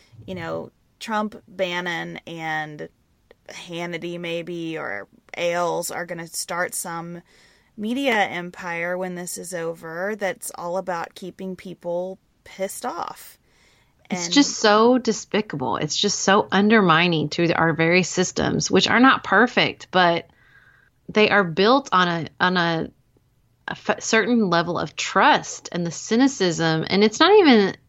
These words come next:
Speaker 2: just the, the, I don't even know the word for it. It's not even, it's, like, cynical. It's, it's just using it all for their own selfish purposes. Like, there's stuff at stake here.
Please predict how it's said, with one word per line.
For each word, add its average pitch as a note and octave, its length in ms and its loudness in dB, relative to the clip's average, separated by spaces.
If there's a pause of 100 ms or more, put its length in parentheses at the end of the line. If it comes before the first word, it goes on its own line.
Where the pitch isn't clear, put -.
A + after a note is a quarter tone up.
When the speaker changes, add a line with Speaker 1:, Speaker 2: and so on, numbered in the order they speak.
(540)
Speaker 2:
just B3+ 280 2
the, G#3+ 520 4 (160)
the, F3 600 2 (420)
I F#3+ 100 -8
don't A3+ 120 0
even G3 160 2
know E3+ 140 2
the D3 200 -4 (200)
word F3 480 4
for D3 300 0
it. D3 220 0
It's - 160 -6
not B3 160 6
even, A#3 180 4
it's, - 220 -2
like, F#3 200 0
cynical. G#3 580 4
It's, - 360 -2 (800)
it's - 200 -12
just F#3+ 180 0
using G3+ 520 6
it F3 120 4
all F3 180 6
for F3+ 140 0
their D#3+ 160 2
own F#3+ 180 2
selfish F3 540 -2
purposes. F#3 720 0
Like, D3 180 -2
there's B3+ 180 4
stuff - 300 0
at - 120 0
stake - 480 0
here. C3+ 500 -2